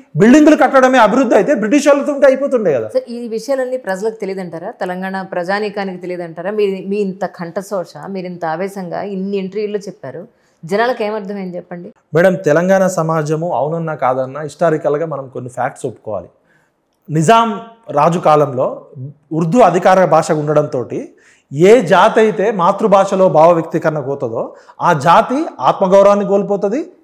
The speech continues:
Speaker 1: బానిసత్వాన్ని ఆమోదిస్తుంది. నా మాతృభాషలో నేను భావ వ్యక్తీకరణ చేస్తే నా పర్సనాలిటీ డెవలప్ అవుతుంది. నాలుగు వందల ఏళ్ళు నిజాం కింద పరిపాలించడంతో ఉ-, ఉ-, ఉర్దూ అధికార భాష ఉండడము, నా ఒరిజినల్ థాట్ ప్రాసెస్ తెలుగులో ఉంటుంది. అధికార భాష ఉర్దూలో ఉండేసరికి అక్కడే సగం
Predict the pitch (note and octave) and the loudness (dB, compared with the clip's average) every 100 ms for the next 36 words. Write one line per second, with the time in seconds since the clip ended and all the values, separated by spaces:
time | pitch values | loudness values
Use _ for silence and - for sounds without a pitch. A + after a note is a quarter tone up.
0 | C3+ C#3+ A3 - A3+ G#3+ G#3 E3+ E3+ D#3+ | -4 0 2 0 -2 0 0 0 0 -2
1 | - A#2 G2 _ _ _ _ E3 F3 G#3+ | -4 -10 -12 _ _ _ _ 2 4 2
2 | B3 B3 B3+ B3+ B3 A#3 A3 F3+ G#3 A3 | 4 4 4 4 2 2 2 6 6 4
3 | G3+ G#3+ G3+ F3+ F3 C#4 D4+ A#3 G3 G3 | -2 -2 0 0 -4 0 0 2 2 2
4 | A3+ G#3+ F#3+ E3+ D3 B2+ G#2+ - - - | 0 2 2 4 2 -4 -10 -14 -20 -20
5 | - D#3 A3+ C#4 C4+ B3+ A#3 C#4 C#4+ G#3+ | -2 4 4 6 4 4 6 6 4 2
6 | G3 C4 B3+ A3+ A3+ G3 G3 G#3 G3+ F#3 | 4 2 0 0 2 2 4 4 4 0
7 | F3 D#3 C3+ A2+ A#3 E4+ _ _ _ _ | -2 -2 -4 -4 -8 -10 _ _ _ _
8 | _ - D#3+ D#3+ F3+ A#3+ F#3 G#3 G3+ G3+ | _ -12 -10 -2 0 0 -2 0 0 2
9 | C#4+ A#3+ A3 B3 A#3+ G#3 G#3 A#3 F#3+ G3+ | 4 4 4 4 6 6 4 2 2 4
10 | G3+ C#4 - F3+ G3+ G3 G#3 D#4 - B3 | 4 2 -4 0 4 4 4 2 6 4
11 | A#3 A#3 A#3 C#4+ B3+ A#3+ C4 G#3+ D#3+ A#2 | 4 0 0 2 4 6 4 4 2 -6
12 | A2+ - - - - G#3 C#4+ C#4+ C4 B3+ | -10 -20 -20 -12 -2 2 4 6 6 6
13 | B3+ C#4 C4+ G#3 C#4+ C4+ A#3 A3+ A3+ F3 | 6 4 4 2 4 4 4 2 2 0
14 | D3 A3+ - - C4+ D4 D4 A#3 A#3 | 0 -4 -2 0 4 4 4 0 -2